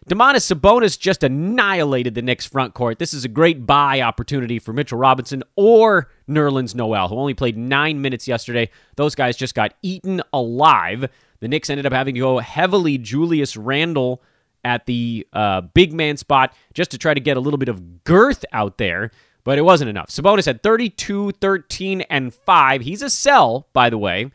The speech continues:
because it's not gonna be quite that good every night. Myles Turner had eight blocks on opening night. Whoa! <laughs> That's a great sign, but that's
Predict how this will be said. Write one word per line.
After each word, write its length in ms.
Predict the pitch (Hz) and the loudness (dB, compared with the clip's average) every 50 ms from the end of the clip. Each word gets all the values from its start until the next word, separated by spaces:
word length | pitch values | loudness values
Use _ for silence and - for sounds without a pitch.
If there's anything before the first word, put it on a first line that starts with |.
| _ _ _ _ _ _ _ _ | _ _ _ _ _ _ _ _
because 560 | 135 131 - 139 127 131 131 127 - - - | -6 -4 0 2 2 2 2 2 -2 -8 -10
it's 160 | - 123 - - | -12 -8 -2 0
not 140 | 139 143 | 2 2
gonna 100 | 156 160 | 2 0
be 80 | 160 147 | -2 -2
quite 260 | - - 165 165 - | 0 2 2 2 2
that 180 | - 123 117 - | 0 -2 -2 -2
good 140 | 113 101 92 | -4 -6 -6
every 180 | 90 82 95 | -6 -6 -4
night. 240 | 90 107 113 113 - _ _ _ _ _ _ | -2 -2 -2 -2 -4 _ _ _ _ _ _
Myles 340 | 117 147 185 196 185 170 - | -2 -2 0 2 0 0 -2
Turner 440 | - - - 233 262 277 240 190 156 | -4 -4 -4 -2 -2 -2 -2 -2 -2
had 260 | 120 147 147 143 - - _ - | 0 0 -2 -2 -2 -6 _ -2
eight 300 | 247 262 285 294 - - | 0 0 0 -2 -4 -6
blocks 800 | - 127 127 - 196 254 269 247 226 170 117 - - - - - - _ _ _ _ _ | -12 -8 -4 0 2 2 4 2 2 0 -4 -6 -6 -8 -8 -10 -12 _ _ _ _ _
on 180 | - 143 151 156 | -2 0 2 4
opening 400 | 151 143 - 143 139 135 123 123 | 2 4 4 2 0 0 -2 -2
night. 260 | 127 113 98 87 - _ _ | 0 0 0 -2 -4 _ _
Whoa! 520 | 180 220 294 339 330 269 175 110 80 - _ _ _ _ - - - - - 311 - 622 - - - _ | 2 4 6 6 8 6 4 0 -2 -8 _ _ _ _ -16 -16 -14 -14 -16 -16 -18 -18 -20 -20 -8 _
<laughs> 640 | - 339 - - _ - 339 - _ - 226 233 254 - _ _ _ _ _ _ _ - 247 254 - - - _ | 0 0 0 0 _ -4 -4 -4 _ -6 -2 -2 -2 -2 _ _ _ _ _ _ _ -18 -16 -16 -16 -18 -20 _
That's 260 | - 127 180 - - | 0 2 2 2 0
a 40 | 160 | 0
great 320 | 139 143 175 202 196 156 - | 2 2 2 2 2 0 -4
sign, 380 | - 123 101 95 113 131 135 | -4 -2 -2 0 -2 -2 -4
but 240 | - - 123 - _ | -4 -4 -4 0 _
that's 280 | 196 208 220 - - | 2 2 2 2 -2